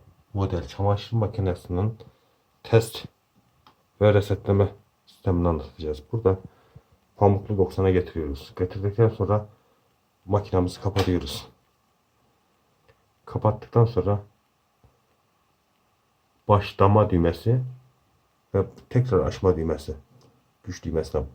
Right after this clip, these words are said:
aynı anda basıyoruz ve bir müddet basılı tutuyoruz. Tuttuktan sonra başta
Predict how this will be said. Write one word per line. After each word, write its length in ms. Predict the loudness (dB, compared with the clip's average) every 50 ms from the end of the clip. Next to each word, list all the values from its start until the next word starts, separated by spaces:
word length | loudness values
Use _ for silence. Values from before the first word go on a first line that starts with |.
| _ 0
aynı 280 | 4 4 4 6 4
anda 300 | 2 2 0 -4 -4 0
basıyoruz 760 | 2 2 2 0 -2 -8 -6 -4 -6 -6 -6 -8 -16 -20 -20 _ _ _ -8
ve 160 | -8 -6 -4
bir 80 | -2 -2
müddet 400 | -2 -2 -4 -6 -8 -6 -2 -2
basılı 260 | -2 -2 -2 -10 -14
tutuyoruz. 520 | -16 _ _ -8 -8 -8 -8 -8 -14 -20 -20 _ _ _ _ _ _ _ _ _ _ _ _ _ _ _ _ _ _ _ _ _ _ _ _ _ _ _ _ _ _ _ _ _ _ _ _ _ _ _ _ _ _ _ _ _ _ _ _ _
Tuttuktan 440 | -20 -20 _ -20 -10 -2 0 0 0
sonra 320 | 0 -2 -6 -6 -6 -4 -2 -2 -2 _ _ _ _ _ _ _ _ _ _ _ _ _ _ _ _ _ _ _ _ _ _ _ _ _ _ _ _ _ _ _ _ _ _ _ _ _ _ _ _ _ _ _ _ _ _ _ _ _
başta 400 | 0 0 0 0 2 2 2 2